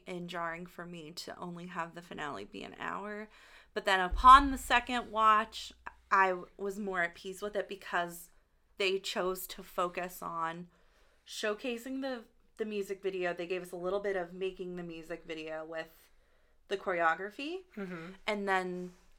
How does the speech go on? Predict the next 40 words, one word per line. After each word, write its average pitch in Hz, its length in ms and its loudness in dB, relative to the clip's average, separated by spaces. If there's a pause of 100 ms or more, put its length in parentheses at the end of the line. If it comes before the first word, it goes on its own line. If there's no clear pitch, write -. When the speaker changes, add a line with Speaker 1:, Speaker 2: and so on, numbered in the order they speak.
(380)
Speaker 1:
they 196 160 4
showed 190 300 4
us 180 140 4
the 190 140 0
runway, 190 520 4
and 190 120 -2
then 175 80 0
it 160 80 -6
was 165 160 -6
the 175 100 -6
girls 160 440 -2
talking 104 580 -6 (200)
to - 100 -12
each 190 120 -2
Speaker 2:
Yeah. 175 120 0
Speaker 1:
other, 147 220 -2 (360)
which 240 160 0
is 240 140 -4
fine. 170 420 6
I 165 120 10
came, 220 380 -2 (180)
it 233 100 0
was 233 160 0 (100)
okay. 190 720 4 (200)
I, 208 320 6
I 233 40 2
mean, 233 140 -2
we've 240 180 -4
seen 220 280 -6
them 202 200 -2
record 170 460 -6
before. 160 540 -4
Speaker 2:
That's 214 240 -2
true. 160 280 -6 (300)
Speaker 1:
You 240 140 -2
know 233 100 2
what 226 100 2
I 226 60 -2
mean? 214 320 -4
Speaker 2:
Yeah, 196 240 4